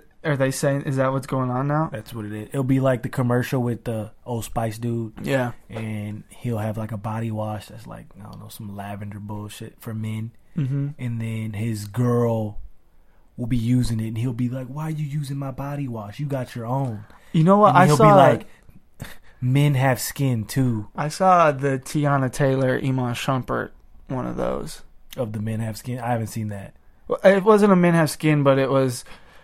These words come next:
Speaker 1: he was in the shower looking for his,
Speaker 2: Yeah.
Speaker 1: his, uh,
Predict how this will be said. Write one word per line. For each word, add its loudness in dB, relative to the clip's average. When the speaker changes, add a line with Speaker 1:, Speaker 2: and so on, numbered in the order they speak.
Speaker 1:
he 2
was 6
in 6
the 4
shower 6
looking 0
for 0
his, -2
Speaker 2:
Yeah. -2
Speaker 1:
his, 6
uh, 0